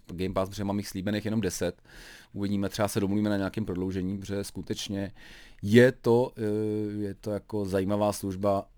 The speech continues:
<clears throat> jak už jsem říkal mnohokrát, díky tomu, že, eh, díky tomu, že, eh,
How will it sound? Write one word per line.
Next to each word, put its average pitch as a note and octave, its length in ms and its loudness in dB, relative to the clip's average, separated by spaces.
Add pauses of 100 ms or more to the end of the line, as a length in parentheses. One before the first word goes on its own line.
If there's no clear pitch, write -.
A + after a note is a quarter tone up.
<clears throat> C3 220 2
jak G#2 180 2
už G2+ 100 -2
jsem G2+ 120 -2
říkal G2+ 220 -2
mnohokrát, F2+ 500 0 (1400)
díky F2 220 -6
tomu, E2+ 260 -4
že, E2 440 -2 (760)
eh, E2 380 0
díky D#2+ 300 -6
tomu, E2+ 260 -2
že, D#2+ 440 0 (720)
eh, A#1+ 160 -10